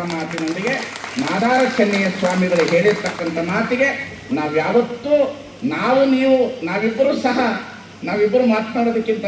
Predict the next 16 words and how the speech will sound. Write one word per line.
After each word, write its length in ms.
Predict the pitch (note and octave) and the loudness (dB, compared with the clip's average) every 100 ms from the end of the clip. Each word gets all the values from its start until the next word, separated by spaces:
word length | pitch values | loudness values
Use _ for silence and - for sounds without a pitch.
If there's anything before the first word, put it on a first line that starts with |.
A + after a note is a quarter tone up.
| F#3+ | -4
ನಾವಿಬ್ಬರೂ 440 | G3 F#3+ A#3+ C4+ A#3+ | -4 -2 2 4 4
ಸಹ 100 | A#3 B3 | 0 -2
ನಿಜವಾದ 360 | G#3 G#3+ B3+ C4 A#3 | -2 0 0 2 0
ಲಿಂಗಾಯತರು 640 | G3+ G#3+ B3 C4+ B3 C4 A#3 | 0 0 4 2 2 0 2
ಅನ್ನೋದೊಂದಿಗೆ, 540 | A#3 A3 G#3+ G3+ G3 F#3 | 0 0 0 0 0 0
ನಾವು 120 | F3+ F3+ | 0 -2
ಈ 20 | E3 | -4
ಮಾತಿನೊಂದಿಗೆ 640 | E3 E3 E3+ F3+ G3 A3+ C4+ - - - - - - - | -4 -6 -6 -4 -2 -2 -2 -4 -12 -14 -18 -18 -16 -10
ನಾವೆಲ್ಲರೂ 520 | D3 A3+ A3 B3 C#4+ C#4+ C4 | -4 0 4 4 4 4 4
ಇದನ್ನು 220 | A3 F#3+ - | 2 -2 -4
ಕಟ್ಟೋಣ 400 | F3 A#3+ C#4+ C#4+ C4+ | -2 0 0 0 0
ಅನ್ನತಕ್ಕಂಥ 580 | B3+ A3+ A3 G#3+ G#3+ G#3 F#3+ | 0 -2 -4 -2 -2 0 0
ಮಾತಿನೊಂದಿಗೆ 720 | F#3 - F3+ E3 E3 E3 F3 G3+ - - - - - | 0 -2 -4 -4 -4 -6 -4 -4 -6 -12 -16 -12 -6
ಇದನ್ನು 220 | D3 C#3 - | -4 -4 -4
ಕಟ್ಟೋಣ, 340 | - A3 G#3+ A3 E3+ | -2 0 2 2 2
ಬೆಳೆಸೋಣ. 420 | E3+ E3+ D#3+ | 2 2 2